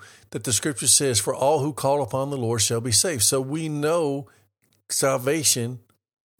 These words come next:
for us is God's will. So we know we can believe him for that. And that's what we do in Romans chapter,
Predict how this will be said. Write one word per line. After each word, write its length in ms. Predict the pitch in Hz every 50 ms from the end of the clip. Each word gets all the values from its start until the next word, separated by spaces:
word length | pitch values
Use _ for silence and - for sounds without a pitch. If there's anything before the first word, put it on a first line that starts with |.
| - _
for 160 | _ - 143 131
us 260 | 123 123 120 - - -
is 240 | 156 156 156 147 -
God's 280 | - 127 123 123 104
will. 180 | 101 107 127 131
So 160 | - - 143
we 180 | 139 151 156 156
know 140 | 147 127 120
we 140 | 131 151
can 180 | 147 - 160 147
believe 240 | 135 127 127 123 110
him 140 | 147 147 139
for 240 | - 214 220 214
that. 280 | 151 120 104 90 - - - _ _ _ _ _ _ _ _ _ _ _ _ -
And 140 | 113 113
that's 160 | 113 107 104 -
what 140 | 127 127
we 100 | 127 127
do 240 | 120 101 104 104 113
in 140 | 127 131 117
Romans 420 | 101 101 104 113 123 120 110 - - - - - - - _ _
chapter, 600 | - - 117 107 107 101 101 - 117 113 104 101